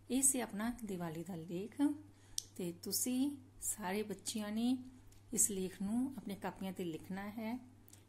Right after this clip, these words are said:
ਜੇ ਤੁਹਾਡੇ ਪਾਸ ਕੁਛ ਹੋਰ ਵਾਕ ਨੇ, ਵਧੀਆ ਵਾਕ ਨੇ,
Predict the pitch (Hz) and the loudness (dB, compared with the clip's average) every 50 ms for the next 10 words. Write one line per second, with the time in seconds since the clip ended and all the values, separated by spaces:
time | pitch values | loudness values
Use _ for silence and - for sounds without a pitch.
0 | - - - 254 254 262 262 262 262 202 208 208 202 - 214 190 180 160 160 - | -6 -2 0 0 0 0 0 0 0 0 0 -4 -4 -2 -2 -2 0 0 -2 -2
1 | - - - - - - - - 220 208 214 - - - - - 208 208 220 233 | -2 -4 -8 -12 -14 -12 -6 -4 -2 -2 0 -2 -4 -4 -2 0 0 2 2 2
2 | 247 247 254 - - - - - - - 190 156 180 185 170 170 170 - - 214 | 2 0 -2 -6 -14 -16 -18 -18 -12 -10 -8 -6 -2 -2 0 0 -2 0 0 0
3 | 214 214 214 220 220 220 208 214 240 254 285 294 294 254 240 226 196 180 - - | 2 2 2 2 0 0 -2 0 0 2 2 2 2 2 2 0 -2 -2 -2 -4
4 | 190 185 190 196 | -4 -2 -2 -4